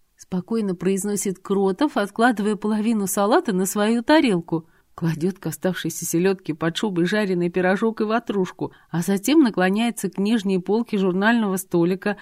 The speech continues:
и достаёт из бумажной коробочки вилку.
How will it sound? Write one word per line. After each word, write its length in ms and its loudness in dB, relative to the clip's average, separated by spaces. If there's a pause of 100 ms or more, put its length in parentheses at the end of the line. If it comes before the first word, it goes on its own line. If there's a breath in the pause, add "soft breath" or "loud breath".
(120 loud breath)
и 100 -2
достаёт 640 0
из 100 -2
бумажной 460 0
коробочки 720 0 (320)
вилку. 640 4